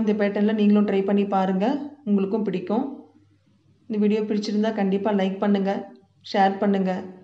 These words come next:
நிறை குறைகளை கண்டிப்பா கமெண்ட் பண்ணுங்க, மறக்காம சப்ஸ்கிரைப் பண்ணுங்க.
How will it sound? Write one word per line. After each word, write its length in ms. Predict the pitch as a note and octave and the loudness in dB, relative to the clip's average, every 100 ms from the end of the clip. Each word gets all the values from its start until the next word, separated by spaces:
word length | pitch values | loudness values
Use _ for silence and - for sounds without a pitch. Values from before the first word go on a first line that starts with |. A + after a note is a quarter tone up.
| - - G#3 | -20 -8 0
நிறை 180 | G#3+ A3 A3 | 2 2 2
குறைகளை 320 | G3+ G3 G#3 G#3 | 2 2 0 0
கண்டிப்பா 320 | F#3+ F#3+ G#3 F#3+ | 0 0 0 0
கமெண்ட் 300 | F#3 G3+ G3+ | 0 2 2
பண்ணுங்க, 280 | F#3 E3+ F3 F3+ - - _ _ G3+ | 0 -2 -4 -8 -14 -20 _ _ 0
மறக்காம 440 | G#3 G#3 A3 G#3+ A#3 | 0 2 0 2 0
சப்ஸ்கிரைப் 420 | F#3 - G3 G3+ | -2 0 0 2
பண்ணுங்க. 280 | F#3 F3 E3 | 0 -2 -4